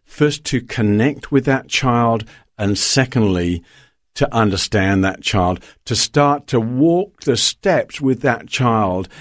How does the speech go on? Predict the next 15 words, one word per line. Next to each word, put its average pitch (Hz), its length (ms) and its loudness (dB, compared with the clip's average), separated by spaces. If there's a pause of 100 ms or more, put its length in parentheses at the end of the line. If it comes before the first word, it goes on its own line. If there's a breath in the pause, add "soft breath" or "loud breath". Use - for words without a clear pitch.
(140 loud breath)
in 117 120 2
a 110 80 6
way 120 380 2
which 110 320 -4
can 101 280 0
then 107 220 2
be 101 200 0
really 151 340 2
helpful 104 800 -2 (320 loud breath)
and 107 500 0
be 110 160 2
responsive 107 840 0
to - 120 -4
that 85 240 -4
child. 76 460 -6